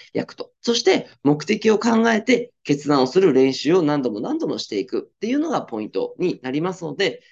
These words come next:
ぜひですね、この決断することに慣れるというマインドセットに持っといていただければと思います。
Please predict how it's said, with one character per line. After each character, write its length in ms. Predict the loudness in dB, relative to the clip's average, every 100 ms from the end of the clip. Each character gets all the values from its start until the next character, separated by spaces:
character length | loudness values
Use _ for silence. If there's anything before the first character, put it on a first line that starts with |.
| -6
ぜ 120 | -6
ひ 80 | -6
で 120 | -12
す 100 | -6
ね、 220 | -6 -6
こ 100 | -4
の 220 | -4 -4 _ _ -8
決 220 | -6 -4
断 280 | -4 -6 -10 _
す 100 | 0
る 60 | 2
こ 80 |
と 120 | 2 -2
に 80 |
慣 120 | 0 4
れ 100 | 6
る 260 | 4 2 0
と 80 |
い 100 | 2
う 60 | 2
マ 160 | 2 0
イ 40 |
ン 40 |
ド 80 | 0
セ 100 | -2
ッ 100 | -6
ト 280 | -6 -10 -10 -2
に 300 | 0 0 -4 0
持 120 | 0
っ 40 |
と 80 | 2
い 80 | 0
て 80 | 0
い 80 | 0
た 80 |
だ 100 | -4
け 80 | -4
れ 60 | -2
ば 100 | 2
と 180 | 4 2
思 180 | 0 -12
い 60 | -4
ま 100 | -4
す。 280 | -4 -10